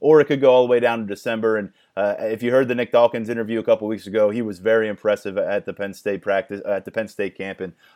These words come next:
uh, he's a guy that these players want. And Theo Johnson, though, is the name that comes up, uh, among all these commits most about who they would like. So, uh, Sean's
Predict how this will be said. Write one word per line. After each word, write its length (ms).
uh, 40
he's 160
a 60
guy 140
that 160
these 180
players 400
want. 280
And 120
Theo 220
Johnson, 380
though, 160
is 80
the 80
name 220
that 160
comes 260
up, 280
uh, 280
among 300
all 240
these 180
commits 400
most 300
about 240
who 140
they 120
would 180
like. 220
So, 300
uh, 40
Sean's 420